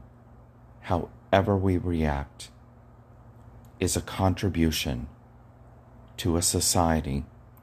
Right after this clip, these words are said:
and even bringing it down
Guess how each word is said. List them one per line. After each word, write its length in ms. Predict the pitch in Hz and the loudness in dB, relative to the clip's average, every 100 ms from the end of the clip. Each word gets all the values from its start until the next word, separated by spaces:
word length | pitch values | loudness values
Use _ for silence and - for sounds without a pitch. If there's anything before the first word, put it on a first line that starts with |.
| - - - - - - - - - | -20 -20 -20 -20 -20 -20 -20 -20 -2
and 240 | 95 90 98 | 0 2 2
even 320 | 98 104 104 | 2 4 2
bringing 420 | 95 90 90 87 | 2 2 2 0
it 200 | - - | -2 -6
down 480 | - 87 80 78 76 | -4 0 2 2 -2